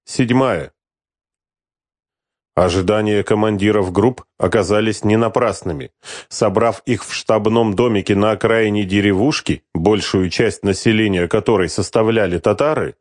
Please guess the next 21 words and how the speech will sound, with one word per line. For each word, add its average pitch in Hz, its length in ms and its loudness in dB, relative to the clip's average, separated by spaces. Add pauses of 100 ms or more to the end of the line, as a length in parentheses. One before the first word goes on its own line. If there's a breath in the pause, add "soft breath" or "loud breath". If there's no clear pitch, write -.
(360 loud breath)
Райчев 110 560 0
действительно 120 840 0
внёс 104 420 -2
полную 113 520 2
ясность. 110 600 -4 (320)
Диверсионную 131 960 0
группу 123 360 2
Кузнецова 123 840 0 (320 soft breath)
намечено 110 720 0
было 113 320 2
десантировать 113 840 0
в 92 120 2
район 110 500 0 (220 loud breath)
хорошо 123 560 0
знакомого 113 680 0
Гродову 98 640 0
хутора 123 520 2
Шицли, 104 600 -4
расположенного 104 1000 2
между 101 520 0
Аджалыкским 101 880 -2